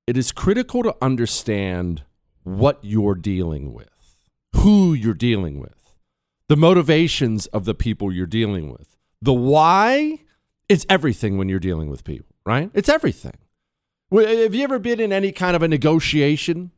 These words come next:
Maybe you're buying a car, maybe a house, maybe, maybe, look, undoubtedly, if you've been around kids or have your own kids, you've been in a, in a go-, in a negotiation. If you are a kid, I know we have a bunch of kids who listen to the show.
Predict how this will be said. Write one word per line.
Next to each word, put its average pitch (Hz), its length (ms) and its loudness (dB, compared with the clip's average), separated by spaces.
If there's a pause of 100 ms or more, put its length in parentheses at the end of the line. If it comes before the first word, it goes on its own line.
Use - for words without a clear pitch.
(400)
Maybe 131 320 2
you're 113 240 0
buying 110 320 0
a 110 40 -4
car, 104 680 0 (760)
maybe 143 240 0
a 120 60 -2
house, 113 880 -8 (440)
maybe, 190 720 0
maybe, 180 300 -4
look, 165 360 -4
undoubtedly, 143 880 2 (340)
if 139 180 2
you've 139 180 2
been 165 160 2
around 156 520 0
kids 190 400 -2
or 120 80 -4
have 143 260 2
your 143 160 4
own 165 240 4
kids, 196 500 2 (300)
you've 139 160 4
been 165 140 4
in 151 120 2
a, 147 300 -4 (100)
in 147 120 0
a 139 60 -2
go-, 147 340 -2
in 143 240 -2
a 117 160 -4
negotiation. 135 760 0 (160)
If 165 180 0
you 208 200 4
are 285 180 6
a 196 80 2
kid, 127 220 0
I 120 80 2
know 165 140 2
we 165 100 2
have 160 100 2
a 151 60 -2
bunch 165 240 -2
of 139 40 -10
kids 185 220 -2
who 156 80 -2
listen 160 300 -2
to 170 80 0
the 160 100 -2
show. 202 380 0